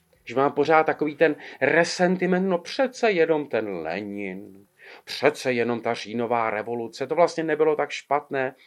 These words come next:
A ta představa, že nějaký jako evropský levičák by přece měl být s Ruskem, když je přece proti Americe. Jo. Takže máš na jedné straně krajní pravici, na druhé straně část evropské levice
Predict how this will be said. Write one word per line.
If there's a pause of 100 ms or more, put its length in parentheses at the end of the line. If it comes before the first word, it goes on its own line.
(540)
A
ta
představa,
že (320)
nějaký
jako
evropský
levičák
by
přece (320)
měl
být
s
Ruskem, (220)
když
je
přece
proti
Americe. (580)
Jo. (240)
Takže
máš
na
jedné
straně
krajní
pravici, (280)
na
druhé
straně
část
evropské
levice